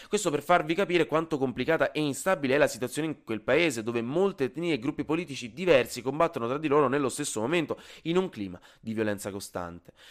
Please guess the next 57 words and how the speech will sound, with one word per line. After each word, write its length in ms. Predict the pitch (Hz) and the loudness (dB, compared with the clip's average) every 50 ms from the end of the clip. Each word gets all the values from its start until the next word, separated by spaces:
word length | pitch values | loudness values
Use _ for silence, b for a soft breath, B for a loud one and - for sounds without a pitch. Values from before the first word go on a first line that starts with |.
| B B | B B
Infine, 500 | 208 233 233 - 196 202 196 196 190 - | -4 -4 -4 -2 -2 0 0 0 0 -2
il 160 | 160 165 170 | -2 -2 2
leggendario 720 | 170 170 156 127 143 156 156 165 175 202 190 165 131 127 | 2 2 2 2 0 0 0 4 4 6 6 6 6 4
pugile 340 | 123 - 170 160 120 123 127 | 2 0 0 0 2 0 0
Mike 180 | 151 185 190 - | 0 0 0 2
Tyson 300 | - 127 117 117 131 135 | 2 2 2 2 0 -4
ha 60 | 135 | -4
pubblicato 400 | - 165 160 170 170 180 139 139 | -4 -2 -2 2 2 2 2 0
su 140 | 123 143 - | -6 -8 -8
Twitter 280 | - 123 170 - 131 | -8 -8 -4 -2 -2
un 140 | 127 143 170 | -2 0 0
breve 240 | 196 202 202 202 220 | 2 2 4 4 2
video 240 | 196 143 117 123 131 | 0 2 0 0 0
dove 160 | 139 151 165 | 0 0 -2
esprime 340 | 165 160 - 185 175 147 123 | -2 -4 -6 -6 -4 -4 -4
il 80 | 120 | -6
suo 160 | - - 175 175 | -6 -8 -8 -6
sostegno 480 | - 190 185 - - 110 101 104 107 | -6 -8 -8 -6 -6 -6 -6 -4 -6
al 80 | 104 104 | -6 -4
popolo 280 | - 107 98 107 107 | -4 -4 -4 -2 -6
ucraino, 340 | 104 107 117 107 101 98 98 95 | -4 -2 -2 -2 -2 -2 -6 -4
prima 220 | 147 156 127 110 | -4 -2 -2 -2
di 80 | 113 123 | -2 -2
mettersi 300 | 131 127 123 - - 127 | -4 -4 -4 -8 -8 -4
in 60 | 131 | -4
bocca 180 | 135 120 - 120 | -4 -2 -2 -2
una 160 | 135 170 170 | 0 0 0
canna, 340 | - 123 101 95 98 101 101 | 0 -2 -2 -2 -2 -6 -6
ma 120 | 104 107 | -6 -4
quello 180 | - 110 101 101 | -4 -4 -4 -2
è 20 | |
un 60 | 107 | -2
altro 160 | 110 104 - 98 | -4 -4 -6 -10
discorso, 420 | 98 95 - - 92 90 - - | -12 -12 -10 -12 -12 -12 -12 -12
vive 200 | 98 113 101 107 | -12 -10 -8 -8
in 60 | 104 | -10
California, 540 | 101 110 104 101 95 95 90 90 87 90 87 | -8 -8 -8 -8 -6 -8 -8 -8 -8 -10 -12
comunque 280 | 87 95 92 82 - 85 | -12 -14 -14 -14 -18 -16
può 120 | - 92 | -16 -16
farlo. 480 | - - - 90 85 87 - 90 90 - | -16 -12 -10 -10 -10 -10 -10 -12 -14 -14
Fonti 320 | _ - 247 247 214 - 143 | _ 0 0 0 0 0 -2
vicine 260 | 131 127 - 180 175 | -2 -2 0 0 -2
al 80 | 165 - | -2 0
Cremlino 460 | - 202 220 220 208 190 185 185 175 | 0 0 0 0 0 0 0 2 2
riportano 400 | 156 160 185 170 143 - 123 123 | 2 4 2 2 2 2 -2 -2
che 80 | 123 | -2
appena 240 | 135 - - 196 170 | -2 0 2 0 2
sentita 320 | 135 143 151 - 185 156 147 | 0 -2 -4 -2 0 2 2
la 100 | 160 180 | 2 2
notizia 380 | 196 190 165 127 101 - - | 0 -2 -2 -4 0 0 -2
Putin 280 | - - 120 107 110 110 | -2 -2 -6 -4 -2 -4
abbia 180 | 110 110 131 | -2 -2 -2
iniziato 260 | 135 143 139 160 165 170 | -2 -2 -4 -4 -4 -4
a 20 | |
prudere 360 | 170 - 95 92 92 90 - - | -6 -6 -12 -12 -12 -12 -12 -8
l'orecchio 320 | - 110 104 101 92 - | -6 -4 -4 -4 -6 -6
destro. 440 | 107 92 76 - - - - 92 92 | -6 -6 -8 -10 -14 -16 -18 -18 -20